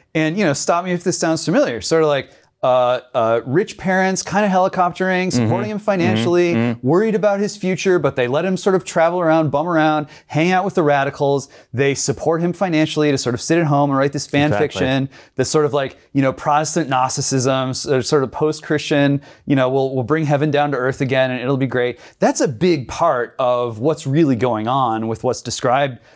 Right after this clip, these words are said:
Speaker 1: as Marxism, and it doesn't really have anything much to do with, with secular Judaism, right?
Speaker 2: No, not much. It, it's, uh, you know, Marx was a very serious critic of, of Judaism. You know, he called it practic-,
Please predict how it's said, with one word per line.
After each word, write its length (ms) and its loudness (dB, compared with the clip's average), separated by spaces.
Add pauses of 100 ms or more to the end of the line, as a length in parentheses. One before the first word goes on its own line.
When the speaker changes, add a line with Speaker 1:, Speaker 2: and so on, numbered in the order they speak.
Speaker 1:
as 160 -2
Marxism, 580 -2
and 80 0
it 60 -2
doesn't 200 0
really 200 0
have 360 2
anything 640 -2
much 320 -2
to 100 0
do 220 2
with, 300 0
with 180 -2
secular 540 0
Judaism, 680 -6 (120)
right? 160 -2 (240)
Speaker 2:
No, 200 -4
not 160 -8
much. 380 -4
It, 320 -4
it's, 320 -4
uh, 340 0
you 120 -2
know, 340 -2
Marx 340 -4
was 160 -12
a 60 -6
very 260 0
serious 360 -4
critic 360 -4
of, 320 -10
of 160 -4
Judaism. 600 -2
You 60 -10
know, 120 -4
he 100 -2
called 280 -4
it 120 -6
practic-, 480 -8